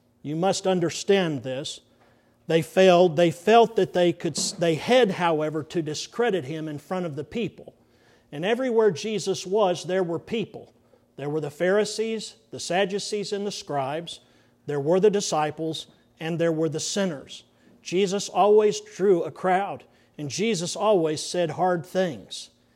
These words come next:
And people were gathered around, and so they thought here, this was the opportunity to break his hold on the people. They would finally crack him, and that he would be shown to be this counterfeit Messiah that was rising up against the Roman im-,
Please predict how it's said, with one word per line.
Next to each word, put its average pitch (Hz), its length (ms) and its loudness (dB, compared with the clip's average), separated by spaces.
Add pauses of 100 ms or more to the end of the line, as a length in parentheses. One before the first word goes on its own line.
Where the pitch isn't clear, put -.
(160)
And 160 220 -8
people 208 400 6
were 180 160 2
gathered 180 420 4
around, 170 400 -2
and 143 140 -6
so 180 220 2
they 185 180 2
thought 160 320 0
here, 180 600 4 (360)
this 220 280 4
was 208 180 4
the 180 120 2
opportunity 185 640 2
to 147 120 -4
break 185 400 4
his 214 220 2
hold 208 500 6
on 165 180 -8
the 151 100 -8
people. 151 400 -8
They 151 180 -6
would 143 180 -8
finally 226 640 2
crack 208 500 2
him, 147 400 -4 (400)
and 180 280 0
that 180 180 0
he 214 180 -2
would 185 260 0
be 170 120 -2
shown 226 560 -2
to 202 60 0
be 180 300 0
this 156 260 -6
counterfeit 214 800 -6
Messiah 175 600 -2 (340)
that 170 140 -6
was 143 180 -8
rising 233 760 0
up 202 200 -2
against 175 400 -4
the 165 80 -2
Roman 208 400 4
im-, 185 180 -2